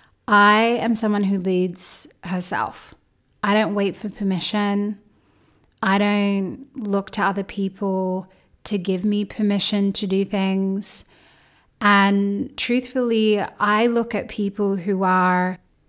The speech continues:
further ahead in some capacity or further along in a journey that I wanna go on, or just people who I am inspired by.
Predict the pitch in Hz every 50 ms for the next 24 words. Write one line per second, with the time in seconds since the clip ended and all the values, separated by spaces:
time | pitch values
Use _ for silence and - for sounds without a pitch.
0 | _ _ _ _ _ _ _ _ _ - 226 208 190 196 196 196 185 - - -
1 | 220 214 214 214 214 214 214 214 - 214 214 208 - 208 208 208 208 - 202 190
2 | 208 196 196 190 - - 190 196 196 196 196 196 196 196 196 196 190 - - -
3 | - - _ - 202 - - 202 196 185 196 190 185 190 190 196 202 202 202 196
4 | 196 202 202 202 196 - 196 190 190 185 180 - 196 196 196 202 202 196 196 185
5 | 180 185 196 196 196 196 196 196 185 202 190 190 190 190 190 190 190 190 190 190
6 | 190 196 196 190 - - 143 131 123 139 - 208 202 - - 233 254 262 285 285
7 | 254 240 226 208 196 196 190 190 180 180 - - 196 190 190 185 180 - - 202
8 | 190 190 196 190 175 - - - - 120 143 214 240 233